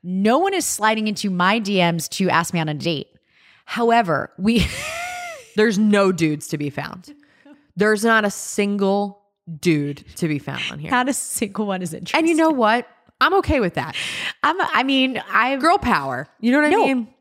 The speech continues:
Speaker 2: We,
Speaker 1: I
Speaker 2: it is
Speaker 1: love
Speaker 2: go-to girls.
Speaker 1: Right. I'm obsessed with it. I'm just saying, if someone had a brother, if someone had someone cool, tell them to slide into my personal D Ms. However, we do get a lot of D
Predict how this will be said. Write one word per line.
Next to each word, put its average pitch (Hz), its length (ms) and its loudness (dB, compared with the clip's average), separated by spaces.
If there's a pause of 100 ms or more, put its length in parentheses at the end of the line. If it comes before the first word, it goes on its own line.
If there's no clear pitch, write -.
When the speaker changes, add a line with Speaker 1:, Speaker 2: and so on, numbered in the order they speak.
(240)
Speaker 2:
We, 226 100 2
Speaker 1:
I 247 160 2
Speaker 2:
it 208 100 4
is 220 140 2
Speaker 1:
love 214 220 6
Speaker 2:
go-to 208 400 2
girls. 156 520 -2 (160)
Speaker 1:
Right. 247 440 0 (120)
I'm 202 200 2
obsessed 214 540 0
with 156 120 0
it. 135 140 -4
I'm 226 220 0
just 247 140 -4
saying, 208 260 -6 (160)
if 302 200 -2
someone 220 340 -2
had 180 120 2
a 170 40 -2
brother, 165 540 2 (360)
if 247 120 2
someone 277 300 0
had 226 180 0
someone 190 300 -2
cool, 160 500 2 (260)
tell 277 280 2
them 254 140 2
to 202 100 0
slide 175 260 2
into 175 300 -4
my 170 240 -2
personal 170 380 -4
D 151 100 -6 (100)
Ms. 143 180 -10
However, 180 600 0 (800)
we 220 140 4
do 226 160 4
get 254 120 2
a 262 40 -2
lot 254 160 2
of 226 80 -2
D 202 120 2